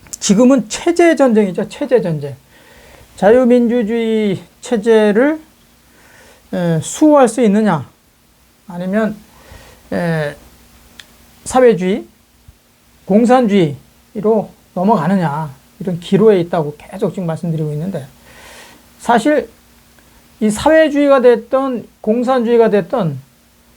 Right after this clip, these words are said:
에, 이게 체제가 괜찮으면, 에, 뭐 문제될 게 없어요, 사실은. 뭐, 뭐 자본, 에, 주의가 됐던, 뭐 공산주의가 됐던,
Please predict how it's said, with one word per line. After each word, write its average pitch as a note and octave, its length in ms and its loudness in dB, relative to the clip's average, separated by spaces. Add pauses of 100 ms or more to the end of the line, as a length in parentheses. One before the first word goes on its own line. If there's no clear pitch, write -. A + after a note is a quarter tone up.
(480)
에, E3 580 -4 (1160)
이게 B3+ 320 4 (400)
체제가 D#4+ 500 0 (540)
괜찮으면, A#3 880 0 (1040)
에, E3 500 -6
뭐 C4+ 300 2
문제될 E4 320 4
게 F4+ 80 -4
없어요, D#4+ 320 0
사실은. G#3 640 -6
뭐, G3 140 -4
뭐 F3+ 320 -6
자본, F3+ 440 0 (480)
에, F#3+ 320 -4
주의가 G#3+ 280 2
됐던, F#3+ 500 0
뭐 G3+ 160 0
공산주의가 G#3+ 540 2
됐던, F3+ 680 -4